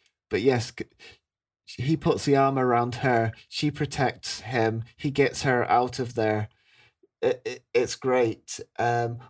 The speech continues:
but unfortunately, they get separated in that, and he ends up halfway across the country due to a bit of error of calculation on the part of Jarvis as to what's required.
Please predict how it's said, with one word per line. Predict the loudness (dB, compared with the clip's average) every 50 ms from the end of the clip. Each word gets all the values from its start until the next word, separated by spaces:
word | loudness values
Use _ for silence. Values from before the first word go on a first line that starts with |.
| _ -10
but | -4 -4
unfortunately, | -2 -2 0 2 4 4 4 2 0 -2 0
they | 2 2 2
get | 2 0 0 -2
separated | -2 -2 -2 -2 0 0 0 0 0 -4 -8 -2
in | 0 0 0 0
that, | -2 0 0 -2 -4 _ _ -20 _ _ _ -10
and | -8 -6
he | -2 0 2 4 4
ends | 2 2 -2 -2 0
up | 0 0 0 0
halfway | -4 0 2 2 2 2 4 4 4
across | 4 4 0 -4 -4 -4 -2
the | -6 -6
country | -4 -2 -2 -2 -2 -2 2 4 4 4 4 0 -6 -14 -20 -20 -20 _ -10
due | -4 -4 -2 -2
to | 0 2 4 4
a | 4
bit | 2 0 0 2
of | 2 2 2 2 -2 -12 _ -20 _ _ 0
error | 2 2 4 4 2 2 0 0 -4 -6 _ _ _ _ _ _ _ _ -10
of | -10 -10 -8
calculation | -2 -2 -2 -2 0 0 2 2 2 2 2 0 -2 -2 -2 -4 -12 _ _
on | -2 -2 -2
the | -2 -4
part | -2 0 2 2 2 0 -6
of | -8 -2
Jarvis | 0 2 4 4 2 2 0 -2 -2 -2 -6 -12 -14 _ -6
as | -6 -6 -6
to | -4 -2
what's | -2 -2 -2 -4 -12 -10
required. | -10 -10 -6 -2 0 2 2 2 2 0 -4